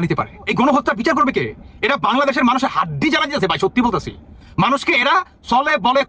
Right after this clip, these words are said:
কৌশলে প্রতিনিয়ত হত্যা করে যাচ্ছে এই আপনার খুনিরা।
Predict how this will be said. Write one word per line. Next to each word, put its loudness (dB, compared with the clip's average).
কৌশলে 0
প্রতিনিয়ত 2
হত্যা -2
করে 0
যাচ্ছে -4
এই 2
আপনার 0
খুনিরা। 0